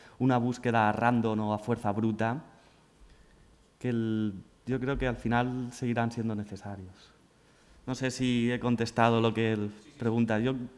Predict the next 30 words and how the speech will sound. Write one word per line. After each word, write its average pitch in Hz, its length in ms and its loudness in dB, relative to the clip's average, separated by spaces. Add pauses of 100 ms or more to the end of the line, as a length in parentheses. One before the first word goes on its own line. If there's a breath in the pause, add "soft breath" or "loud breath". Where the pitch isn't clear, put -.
(140)
a - 140 0
veces, 147 340 2
pues, 135 220 0
hay 135 120 6
que 143 100 0
utilizar 139 420 2
la 135 100 2
mejor 131 260 2
herramienta 131 440 4
de 113 100 0
la 113 80 2
que 107 120 0
disponemos. 104 720 -2 (680 soft breath)
Yo 127 120 2
me 135 60 4
he 135 40 4
encontrado 131 580 6
con 131 380 -2
problemas 127 460 2
que 107 100 -6
las 101 160 -2
empresas 127 400 2
me 131 80 4
han 127 80 2
dicho, 127 240 -2
"Tienes 123 340 -4
que 123 280 -6
solucionar 127 580 0
esto", 127 320 -2
y, 107 100 -2